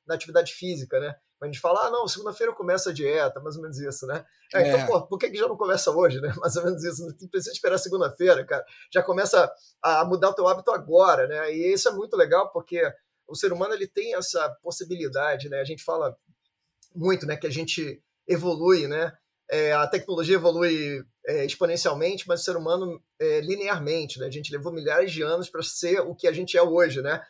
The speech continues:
Speaker 1: Esse Homo sapiens aqui que tá interagindo aqui com o podcast, né, do D N A.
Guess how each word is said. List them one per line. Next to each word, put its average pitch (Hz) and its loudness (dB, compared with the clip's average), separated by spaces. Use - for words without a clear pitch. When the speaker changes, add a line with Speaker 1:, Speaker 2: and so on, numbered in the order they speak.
Speaker 1:
Esse - -4
Homo 165 6
sapiens 170 -2
aqui 151 -2
que - -18
tá 170 2
interagindo 175 4
aqui 175 2
com 185 -2
o 180 -10
podcast, 165 8
né, 151 0
do 147 -10
D 160 6
N 170 4
A. 143 2